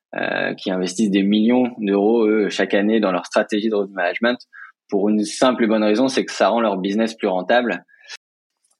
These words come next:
C'est, c'est un, c'est un concept qui se, qui se démocratise un peu partout.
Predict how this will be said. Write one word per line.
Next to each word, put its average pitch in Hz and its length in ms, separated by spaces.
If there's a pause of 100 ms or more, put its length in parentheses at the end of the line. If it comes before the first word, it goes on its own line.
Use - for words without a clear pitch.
(100)
C'est, 104 380
c'est 101 160
un, 107 300 (120)
c'est - 160
un 110 180 (200)
concept 139 560
qui 113 160
se, 107 320
qui - 140
se - 80
démocratise 107 640
un 107 60
peu 120 120
partout. - 300